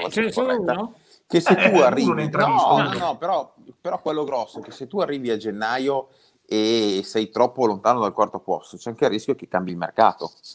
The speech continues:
Speaker 1: tanto per essere chiari. Cioè, nel senso che se vi matura il
Speaker 3: Beh,
Speaker 1: questo
Speaker 3: però
Speaker 1: problema,
Speaker 3: Nedved
Speaker 1: non
Speaker 3: mi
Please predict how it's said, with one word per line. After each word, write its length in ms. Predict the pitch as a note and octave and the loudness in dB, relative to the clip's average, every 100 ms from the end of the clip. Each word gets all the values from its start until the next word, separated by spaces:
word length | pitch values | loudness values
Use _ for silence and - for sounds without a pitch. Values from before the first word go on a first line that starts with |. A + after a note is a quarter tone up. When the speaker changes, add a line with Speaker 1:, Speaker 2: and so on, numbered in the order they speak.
| - - | -18 -6
Speaker 1:
tanto 240 | D2+ E2 | -6 -4
per 180 | D2+ D2+ | -6 -4
essere 300 | C2+ - D2 | -6 -8 -10
chiari. 400 | - D#2+ - E2+ - - D3 - - | -4 -4 -4 -8 -12 -18 -20 -20 -4
Cioè, 140 | A2 | -2
nel 100 | G2+ | -2
senso 180 | G2+ F#2 | -4 -4
che 100 | G2+ | -4
se 220 | - G#2 | 2 2
vi 260 | G2 G#2 G2 | 4 2 2
matura 540 | G2 G2+ G2+ G2 B2 | -2 0 0 2 2
il 60 | C3+ | 2
Speaker 3:
Beh, 60 | |
Speaker 1:
questo 160 | D#3 E3 | 0 2
Speaker 3:
però 100 | E3 | 4
Speaker 1:
problema, 240 | B2 - | 4 4
Speaker 3:
Nedved 100 | - | 2
Speaker 1:
non 80 | |
Speaker 3:
mi 60 | D#3+ | -2